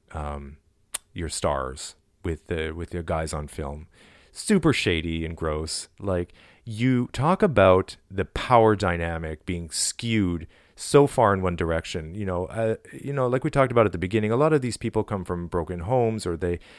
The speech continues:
they have mental health issues, or they have drug habits, or, you know, they have self-esteem issues and stuff like that. So very easy picking, very easy to manipulate, very easy to control.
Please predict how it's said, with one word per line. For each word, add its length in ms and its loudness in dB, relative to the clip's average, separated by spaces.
they 100 -2
have 140 -4
mental 300 -4
health 260 0
issues, 460 -4
or 80 -4
they 160 -4
have 320 -6
drug 260 2
habits, 500 -2
or, 160 -2
you 140 -2
know, 180 2
they 140 0
have 180 -4
self-esteem 640 -2
issues 480 -4
and 140 -10
stuff 220 -2
like 120 -4
that. 220 -2
So 240 -2
very 680 2
easy 340 0
picking, 440 -6
very 460 4
easy 340 -2
to 100 -6
manipulate, 640 -4
very 400 4
easy 240 2
to 100 -2
control. 560 0